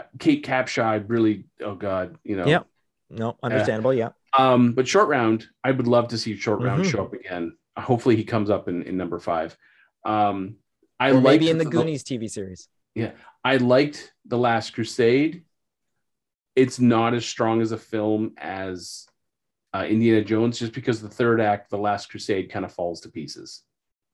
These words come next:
Speaker 1: Um, but I mean, you got Sean Connery in there. I mean, that's,
Speaker 2: Yeah,
Speaker 1: that's a huge
Speaker 2: yeah,
Speaker 1: selling
Speaker 2: exactly.
Speaker 1: point.
Speaker 2: Yeah, yeah.
Speaker 1: If I had to rank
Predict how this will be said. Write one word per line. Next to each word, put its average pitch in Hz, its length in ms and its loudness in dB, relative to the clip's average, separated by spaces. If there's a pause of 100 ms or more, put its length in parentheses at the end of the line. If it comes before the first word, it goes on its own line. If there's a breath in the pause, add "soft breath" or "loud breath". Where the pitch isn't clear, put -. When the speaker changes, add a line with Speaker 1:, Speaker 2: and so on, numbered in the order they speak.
(680)
Speaker 1:
Um, 82 600 -8 (1080)
but 113 140 -2
I 107 80 2
mean, 107 220 0
you 92 80 -6
got 101 100 -2
Sean 95 240 -6
Connery 87 320 -6
in 69 80 -12
there. 64 180 -14
I - 60 -16
mean, 82 160 -8
that's, 85 220 -10
Speaker 2:
Yeah, 113 100 0
Speaker 1:
that's 90 200 -6
a - 20 -10
huge 95 160 -6
Speaker 2:
yeah, 92 80 -4
Speaker 1:
selling 92 300 -6
Speaker 2:
exactly. 92 240 -8
Speaker 1:
point. - 120 -12
Speaker 2:
Yeah, 95 60 -12
yeah. - 800 -18 (200)
Speaker 1:
If 131 180 0
I 131 100 4
had 139 260 0
to 127 80 0
rank 131 460 0